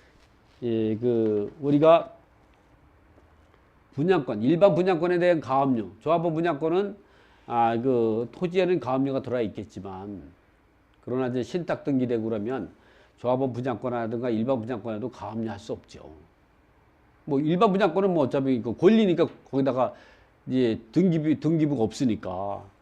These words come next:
그러면 분양권에 대해서 채권 가압류가 들어가면 누가 알고 있느냐? 분양받은 사람, 그리고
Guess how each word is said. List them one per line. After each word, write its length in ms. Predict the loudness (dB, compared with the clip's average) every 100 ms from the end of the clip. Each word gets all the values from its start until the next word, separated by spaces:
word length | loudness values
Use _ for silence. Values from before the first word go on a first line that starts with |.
| -6
그러면 560 | -2 0 0 -2 -6 -12 _ _
분양권에 480 | -2 0 0 -2 -2
대해서 200 | -4 -4
채권 320 | -8 -4 0
가압류가 400 | 2 2 2 0
들어가면 500 | 0 0 0 -2 -4
누가 220 | -2 2
알고 220 | 2 0
있느냐? 280 | -2 -2 -6 -12 _ _ _ _ _ _ _ _ _ -6
분양받은 580 | -2 0 0 -2 -2 -2
사람, 340 | 2 0 0 -12 _ _ _ _ _ _ _ _
그리고 540 | -2 2 2 0 -2